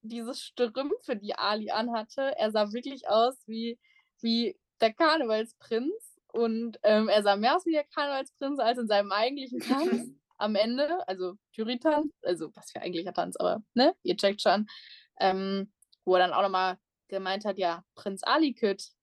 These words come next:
Speaker 1: Ich woll-, ich, ich konnte nicht mehr, wirklich.
Speaker 2: <laughs>
Speaker 1: Aber da kommen wir nachher noch drauf zu sprechen. Aber ja, ich fand den Tanz lustig, muss ich ehrlich sagen. War jetzt kein krasser Paso Doble. Natürlich, der von Chrissa war um Längen besser und um Längen ernstzunehmender.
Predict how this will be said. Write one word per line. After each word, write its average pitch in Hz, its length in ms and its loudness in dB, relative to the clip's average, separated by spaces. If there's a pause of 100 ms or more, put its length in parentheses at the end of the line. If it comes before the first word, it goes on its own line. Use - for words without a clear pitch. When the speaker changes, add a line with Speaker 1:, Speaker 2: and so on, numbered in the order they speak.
Speaker 1:
Ich 214 160 -4
woll-, 220 200 4
ich, - 220 -6 (100)
ich - 180 -8
konnte 208 260 2
nicht 208 140 -4
mehr, 190 200 -2
wirklich. 196 340 -4
Speaker 2:
<laughs> - 220 -4 (260)
Speaker 1:
Aber 180 180 -2
da 170 120 0
kommen 190 180 -10
wir 180 60 -6
nachher 185 240 -2
noch 208 120 -4
drauf 208 200 0
zu - 100 -12
sprechen. 220 480 -8 (600)
Aber 190 540 2
ja, 277 260 4
ich 214 120 -4
fand 254 160 0
den 233 120 0
Tanz 254 260 -2
lustig, 262 380 -6
muss 220 160 -2
ich 220 120 -2
ehrlich 208 300 2
sagen. 233 540 2
War 196 200 4
jetzt 214 200 -4
kein 202 180 -10
krasser 233 360 -4
Paso 202 320 -2
Doble. 220 720 0
Natürlich, - 480 -8
der 175 80 -2
von 185 160 -8
Chrissa 175 300 -2
war 170 340 4
um 175 140 -4
Längen 175 320 -2
besser 185 360 0
und 170 220 -6
um 180 140 -6
Längen 180 340 -2
ernstzunehmender. 185 880 0